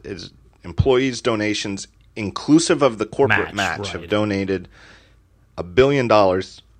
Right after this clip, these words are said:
Speaker 1: since nineteen eighty-three, so two decades.
Speaker 2: Right, and so if you,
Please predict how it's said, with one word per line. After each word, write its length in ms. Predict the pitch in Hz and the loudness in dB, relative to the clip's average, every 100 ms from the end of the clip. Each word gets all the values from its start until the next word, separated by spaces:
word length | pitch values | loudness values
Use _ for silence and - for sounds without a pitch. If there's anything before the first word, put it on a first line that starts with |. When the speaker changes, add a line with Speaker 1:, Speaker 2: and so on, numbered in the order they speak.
| _ _ _ | _ _ _
Speaker 1:
since 280 | - 110 104 | -10 -10 -6
nineteen 340 | 104 98 104 | -4 -4 -6
eighty-three, 440 | 85 85 - - - | -8 -10 -14 -16 -14
so 160 | - - | -12 -12
two 160 | - | -10
decades. 260 | - - 208 | -10 -8 -4
Speaker 2:
Right, 240 | 165 110 - | -4 -4 -8
and 220 | 156 156 | -6 -6
so 160 | - 185 | -4 -4
if 120 | 175 | -4
you, 140 | 190 | -8